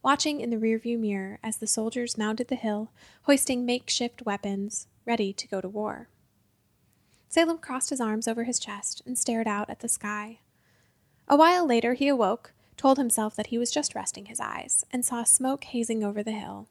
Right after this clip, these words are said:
He wondered what it looked like over there, all of his friends fighting tooth and nail, people who could barely take their right of way at a stop sign, taking down their neighbors and enemies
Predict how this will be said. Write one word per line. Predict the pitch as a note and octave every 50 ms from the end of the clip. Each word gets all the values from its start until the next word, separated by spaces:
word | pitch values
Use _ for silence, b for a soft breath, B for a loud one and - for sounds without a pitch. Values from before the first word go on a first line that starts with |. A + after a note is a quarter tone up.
| _ _ _ _ _ _ _ _ _ _ _ _ - _
He | _ D4
wondered | D4 D#4 E4 F4 E4 D#4
what | - C#4+
it | C#4+ C4+
looked | C#4 D4 - -
like | A3+ G#3+ G#3 -
over | G3 F#3+ G3 F#3+
there, | F#3 F#3+ F#3+ F#3+ G3+ G#3+ A#3 b b b b b b b b -
all | A#3+ A#3 A#3+ B3
of | A#3+ -
his | B3+ A#3+ -
friends | - G#3+ G#3 G#3 G#3+ A3 A#3 -
fighting | - A3+ G#3+ G#3+ A3+ A3 A#3+
tooth | A#3 - - A#3+ A#3 -
and | A3 G#3+
nail, | G3+ G3 F#3+ F#3+ G3 G#3 A3+ - b b b b b b
people | - D4+ C#4 D4+ C#4
who | C#4
could | C4 - B3 -
barely | A#3 A#3 A#3+ B3 B3 A#3+
take | - - A#3 A3+ A#3
their | A#3 A3+ A3+ A3
right | G#3 G#3 A3 A3+
of | A3+ A3 -
way | A#3 A#3 A3+
at | A3 G#3
a | F#3+
stop | - - A3+ A3 A3 -
sign, | - - G#3 F#3 G3 G3 G3 G#3+
taking | - - C4 C4 C4 C4 C4
down | B3+ B3 A#3 A#3 A#3
their | A#3+ A#3+
neighbors | A#3 A#3 A3 A3 A3+ A3+ A#3 A#3 - -
and | - A#3+
enemies | - - A3+ G#3+ F#3+ F#3+ G3 G#3+ A#3+ - - -